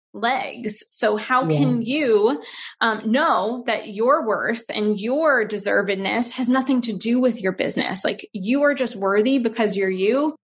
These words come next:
Speaker 1: because you were put here on this earth at this time for whatever reason. And your business is its own entity. So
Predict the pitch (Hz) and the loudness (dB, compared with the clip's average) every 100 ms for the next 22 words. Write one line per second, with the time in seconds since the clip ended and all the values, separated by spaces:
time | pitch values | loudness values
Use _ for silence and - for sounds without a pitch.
0 | - 214 208 196 196 - 262 294 294 311 | -2 2 2 2 -2 0 -2 -2 0 2
1 | 302 - 208 196 190 - 254 339 - - | 2 0 0 0 -2 0 2 2 -2 -4
2 | 196 - 180 - 302 311 294 285 208 240 | -4 -2 -4 -2 -2 0 -2 -2 -4 -4
3 | - 285 320 320 302 277 269 269 262 - | -4 -2 0 0 0 0 2 2 0 -2
4 | _ _ _ _ _ - 233 214 214 214 | _ _ _ _ _ -6 -2 0 -2 -2
5 | - _ _ - 208 233 262 262 262 254 | -8 _ _ -4 -2 2 2 2 0 0
6 | 226 214 214 208 202 202 185 - - - | 0 0 0 0 -2 -4 -6 -6 -6 -10
7 | 185 _ - 220 208 196 | -16 _ -2 2 2 0